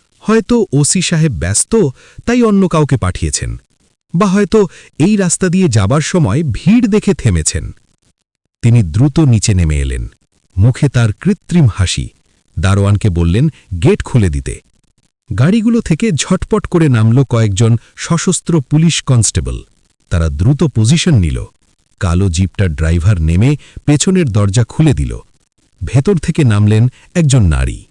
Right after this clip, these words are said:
দীর্ঘাঙ্গী, গায়ের রং উজ্জ্বল, পরনে রেইনকোট, কিন্তু তার আভিজাত্য আর চোখের চশমার ধার দেখলেই বোঝা যায় তিনি সাধারণ কেউ নন। তার নাম মিসেস ফারিয়া, এই জেলার নতুন ম্যাজিস্ট্রেট।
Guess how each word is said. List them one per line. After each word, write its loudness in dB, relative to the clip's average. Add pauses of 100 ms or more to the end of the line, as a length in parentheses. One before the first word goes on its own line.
(460)
দীর্ঘাঙ্গী, 0 (360)
গায়ের 2
রং 2 (100)
উজ্জ্বল, 0 (320)
পরনে 2
রেইনকোট, 0 (340)
কিন্তু 0
তার 0 (120)
আভিজাত্য 0
আর 0
চোখের -2
চশমার -2
ধার -2
দেখলেই 0
বোঝা 4
যায় -2 (300)
তিনি 2
সাধারণ 0
কেউ 2
নন। -4 (440)
তার 0
নাম 2 (320)
মিসেস 2
ফারিয়া, -2 (500)
এই 4
জেলার 2
নতুন 2
ম্যাজিস্ট্রেট। -2